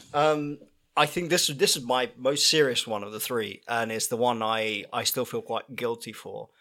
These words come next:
is with the first, I was stricter, and I've turned him into a little perfectionist.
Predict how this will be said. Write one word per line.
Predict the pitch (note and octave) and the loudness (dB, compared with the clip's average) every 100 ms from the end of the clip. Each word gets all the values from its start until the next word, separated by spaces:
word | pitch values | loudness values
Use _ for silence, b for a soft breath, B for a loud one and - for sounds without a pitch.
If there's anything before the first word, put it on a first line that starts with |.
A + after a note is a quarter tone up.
| _ _ _ | _ _ _
is | - A2 | -8 -4
with | B2 D3 | -2 -2
the | D#3+ | -4
first, | - B2+ G#2+ G2 - - - | 0 2 2 0 -6 -8 -4
I | A#2 | -2
was | A2 G#2+ | -2 -2
stricter, | - - A#2 - D#3 F#3 _ _ _ _ _ _ _ _ | -2 -2 -8 -8 -10 -10 _ _ _ _ _ _ _ _
and | C3 B2 A#2 A2 - | -4 -2 -4 -8 -4
I've | B2 A#2+ - | -2 -2 -2
turned | C3+ B2 | -2 -2
him | A#2 | -4
into | G#2+ - | -10 -10
a | A2 | -8
little | G#2+ G#2+ | -8 -10
perfectionist. | - - - G#2 G2 - - | -12 -12 -10 -10 -8 -8 -10